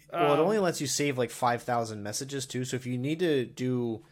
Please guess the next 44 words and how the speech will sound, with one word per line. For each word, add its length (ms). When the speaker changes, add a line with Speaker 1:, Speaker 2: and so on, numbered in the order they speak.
Speaker 1:
or, 120
like, 220
it's 160
some 220
limit 240
like 160
that. 160
Like, 140
if 100
you 100
Speaker 2:
Yeah. 140
Speaker 1:
need 140
to 80
do 140
any 120
sort 180
of 160
research, 460
or 20
if 60
you're 80
gonna 260
have 140
them 140
doing 180
a 60
lot 240
of 60
messaging, 460
it's 100
gonna 140
be 80
all 140
semester 340
long 280
or 60
all 220
year 380
long 260
in 80
a 40
K 140
twelve 280
context, 480